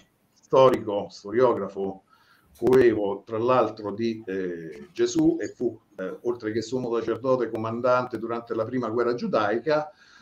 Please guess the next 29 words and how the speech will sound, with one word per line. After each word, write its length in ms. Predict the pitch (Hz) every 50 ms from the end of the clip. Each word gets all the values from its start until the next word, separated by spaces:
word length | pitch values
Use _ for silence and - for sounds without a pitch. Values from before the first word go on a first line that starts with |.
| - _ _ _ _
lui, 520 | 160 190 220 214 190 165 147 135 131 123 - - - _ _
eh, 460 | - 120 117 113 110 107 104 104 -
in, 340 | - 165 160 139 127 120 110 107 107 104 95 95 - - - _ _ _ _ _ _ - _ 82 87
nei 200 | 95 113 117 120
suoi 400 | 120 - - 160 160 156 151 143
scritti, 800 | 135 - - - 156 156 156 139 127 - - _ 95 92 92 92 _ _ _
quindi 460 | _ 131 123 127 120 120 113 107 110 107
parliamo 400 | - 107 107 113 120 117 113 110
di 120 | 107 113
antichità 420 | 110 110 110 110 107 117 113 117 113
giudaiche 580 | 113 120 123 131 123 117 98 101 101 98 98
e 120 | - 107 110
guerra 260 | 117 131 127 113 110
giudaica, 640 | - 190 202 127 104 98 98 101 - 156 156 160 - _ _ _ _ _ _ _ _ _ _ _ _ _ _ _ _
ci 140 | _ - 208
racconta 500 | 208 208 196 - 165 151 139 131 147 147
di 80 | 147 160
una 180 | 170 170 165
cospirazione 800 | 165 185 180 - - 196 196 196 196 - - 143 123 113 117 120 120
che 140 | 143 143
fu 120 | 147 - 185
fatta 840 | 175 - - 131 110 101 95 95 - - 123 123 123 123 131 131 - _ _ _ _ _ _ _ _ _ -
ai 180 | 123 156 165
danni 540 | 139 135 123 117 120 123 123 127 127 127 127
del 580 | 120 123 131 131 131 127 123 120 117 117 - - - _
re 400 | - 113 135 143 147 147 - -
Erode 340 | - 135 127 127 131 135 131
il 60 | 131
Grande, 760 | 127 127 120 120 117 117 117 117 117 117 117 120 117 - -